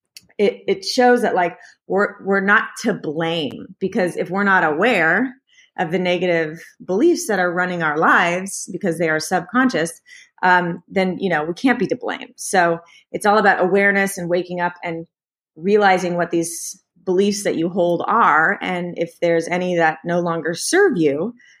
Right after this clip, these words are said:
they may have served you for a period of time in your childhood for, to make you feel safe or whatever. Um, but if they no longer serve you and they're no longer empowering beliefs, you know, it's time to look at our belief systems and change them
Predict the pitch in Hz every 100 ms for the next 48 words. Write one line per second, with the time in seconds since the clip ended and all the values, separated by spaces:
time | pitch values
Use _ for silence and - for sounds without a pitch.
0 | _ _ _ 185 196 190 190 208 180 180
1 | 175 170 185 170 156 196 165 160 156 160
2 | 175 190 147 151 - 151 143 156 _ _
3 | _ _ _ - 165 175 196 190 185 180
4 | 180 165 170 151 143 180 160 143 165 _
5 | _ _ _ - 175 165 156 151 - 180
6 | 175 175 190 190 208 214 185 175 190 185
7 | 170 165 160 165 170 170 160 156 156 147
8 | 147 _ _ _ _ _ _ _ - 185
9 | 175 175 170 160 165 202 190 170 - -
10 | _ _ _ 185 165 147 160 - 185 165
11 | 160 175 165 147 - - 160 165 170 170
12 | 151 170 160 156 147 - 156 151 131 -